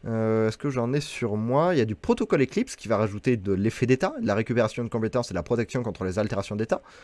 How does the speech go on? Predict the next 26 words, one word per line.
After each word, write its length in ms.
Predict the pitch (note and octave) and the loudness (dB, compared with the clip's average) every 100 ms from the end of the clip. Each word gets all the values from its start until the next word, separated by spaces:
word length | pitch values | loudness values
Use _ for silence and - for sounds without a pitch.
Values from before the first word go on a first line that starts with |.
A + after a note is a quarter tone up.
| - - - _ | -20 -20 -20 _
qui 120 | - - | -20 -2
peut 140 | A2+ | 0
être 180 | G#2 - | 0 0
très 220 | C#3 B2 | 2 4
intéressant 480 | A#2+ C3 A2+ - A#2 | 2 2 0 0 -2
aussi 240 | - A#2+ | -2 0
à 80 | A2+ | 0
jouer. 260 | A2+ E3+ C#4 - - - - - - - - - _ - - _ _ - | 2 0 -2 -10 -20 -20 -20 -20 -20 -20 -20 -20 _ -20 -20 _ _ -10
Et 280 | A#2 B2 C#3 | -4 -2 -2
il 60 | G#2 | -2
y 80 | G2 | -4
en 80 | |
a 120 | G#2 A2 | -4 -6
une 360 | G2+ G2+ G2+ | -6 -6 -4
autre, 540 | A#2+ D3 _ - - D3 | -4 -6 _ -16 -2 2
euh, 540 | D3+ D3 D3 D3 C#3+ | 2 2 2 0 -2
que 140 | C#3+ | -6
j'ai 120 | F#2+ F2+ | -8 -6
perdue, 320 | F2+ F#2+ C3 | -4 -4 -4
bien 140 | G2 | -4
sûr, 240 | - C#3+ - | -6 -8 -8
comme 140 | E2 | -14
je 60 | - | -12
suis 100 | F2+ | -12
un 40 | |
clampin. 420 | F2+ F2+ B2 E3+ | -8 -4 -4 -6